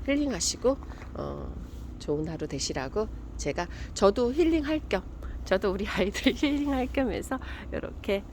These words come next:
지금 한번, 어, 들어봤습니다. 아이고, 어, 저는 십이월이 되면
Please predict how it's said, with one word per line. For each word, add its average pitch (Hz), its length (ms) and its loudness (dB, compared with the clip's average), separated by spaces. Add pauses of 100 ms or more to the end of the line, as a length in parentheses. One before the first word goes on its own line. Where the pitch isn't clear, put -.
지금 - 280 -8
한번, 202 380 -2 (420)
어, 143 300 -4 (640)
들어봤습니다. 147 760 -8 (560)
아이고, 165 760 0 (1500)
어, 147 380 2
저는 214 840 4
십이월이 359 460 8
되면 151 420 0